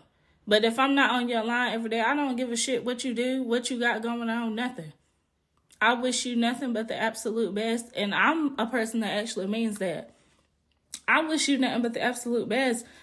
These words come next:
but I don't give a fuck what you got going on. That is not my business. If you want to die alone, do that.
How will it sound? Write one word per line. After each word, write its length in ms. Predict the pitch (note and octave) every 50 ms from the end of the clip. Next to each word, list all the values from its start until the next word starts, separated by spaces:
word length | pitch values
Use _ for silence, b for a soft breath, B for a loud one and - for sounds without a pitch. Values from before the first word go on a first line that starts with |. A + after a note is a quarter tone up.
| B B
but 140 | B A3+ -
I 140 | - A#3 C4+
don't 240 | C#4+ D4 B3+ A3 A#3
give 160 | C#4 C4+ C4
a 80 | A#3 A#3
fuck 260 | - B3+ C4 - -
what 220 | B3 B3+ B3 -
you 80 | C4+ B3+
got 240 | B3 A3 G#3+ A3 A#3+
going 240 | B3 B3 B3 B3
on. 320 | B3+ B3 B3+ C4 C4+ C#4 - - _ _ _ _ _ _ -
That 200 | - C4+ B3+ A#3
is 160 | B3+ A#3 -
not 160 | C4 B3+ G#3
my 120 | A3 A3+ A3+
business. 640 | A3+ C4 C4+ B3+ B3 - F3 E3 E3 D#3 - - _ _ _ _ _ _ _ _ _ _ _ _ _ _ _ _ _ _ _ _ _ _ _ _ _ _ _ _ _ _ _ _ _ _ _ _ _ -
If 160 | C4 B3 A#3
you 160 | A#3 B3 A#3+
want 240 | A#3 A#3+ A3+ - A#3
to 100 | - A3+
die 240 | G3+ A3 A3+ A3+ A3+
alone, 400 | A3+ A3+ A#3 A3+ A#3 A#3+ B3 B3
do 140 | C#4+ D#4+ D#4
that. 300 | - E3 D#3 - -